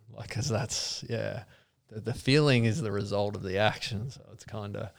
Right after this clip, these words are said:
and then, yeah, understanding that the actions worked in the past is,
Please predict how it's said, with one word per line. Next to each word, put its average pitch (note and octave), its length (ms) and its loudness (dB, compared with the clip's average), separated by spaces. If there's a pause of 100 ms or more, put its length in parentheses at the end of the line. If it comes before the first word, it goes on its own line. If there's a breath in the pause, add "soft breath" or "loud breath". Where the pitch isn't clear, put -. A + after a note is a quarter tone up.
(920 soft breath)
and G2+ 160 -4
then, G2+ 180 -2
yeah, G2 360 -4
understanding G#2 640 -2
that F#2+ 180 0
the G2 140 0
actions G2 360 -2
worked G2 380 -6
in G2 100 -6
the F#2 80 -8
past A#2+ 640 -4
is, - 480 -16